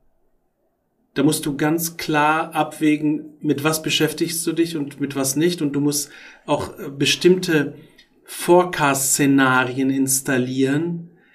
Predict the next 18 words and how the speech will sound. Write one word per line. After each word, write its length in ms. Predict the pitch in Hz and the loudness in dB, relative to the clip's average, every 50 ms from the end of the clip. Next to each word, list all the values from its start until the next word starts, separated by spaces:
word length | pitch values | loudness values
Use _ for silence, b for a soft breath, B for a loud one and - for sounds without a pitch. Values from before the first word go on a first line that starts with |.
| b b b | b b b
damit 500 | - 135 135 143 151 156 151 - - - - _ _ _ - | -2 2 4 4 4 4 2 -6 -12 -16 -18 _ _ _ -2
di-, 140 | 147 139 - | -2 -2 0
du, 480 | - 143 139 139 143 147 - - - - _ _ _ _ | 0 0 2 2 0 0 -2 -6 -16 -20 _ _ _ _
wenn 260 | - 143 151 180 208 | -2 4 6 8 8
du 140 | 208 196 165 | 8 8 8
dir 160 | 151 151 139 | 6 4 4
ein 80 | 135 135 | 2 2
Pitch-Deck 480 | - 135 - - - - 127 120 - | -2 -2 -2 -2 -2 -2 -2 -2 -2
anguckst, 680 | 117 117 127 123 - 143 147 156 156 - - - - b b b b b b b b b b _ _ _ _ _ _ - | -4 -6 -8 -8 -8 -6 -8 -8 -6 -8 -8 -10 -10 b b b b b b b b b b _ _ _ _ _ _ 0
genau 460 | 139 139 143 143 151 165 175 175 160 | 4 6 6 8 8 8 6 6 6
weißt, 320 | 156 156 156 156 156 - - | 6 4 4 4 2 0 -4
dass 140 | 131 139 | -6 -4
diese 600 | - 170 175 170 165 170 165 165 165 165 165 - | 0 2 2 4 6 4 4 4 4 0 -2 -4
Stunde, 400 | - - - - 165 170 175 160 | -6 -4 2 6 6 6 6 6
die 140 | 139 143 143 | 4 4 2
du 80 | 135 131 | 0 0
da 160 | 135 147 156 | 0 2 2
investierst, 880 | 160 156 151 139 139 127 - - - - 170 160 151 160 - - - | 2 0 -2 -2 -2 -2 -2 -2 0 2 2 4 4 2 0 -2 -4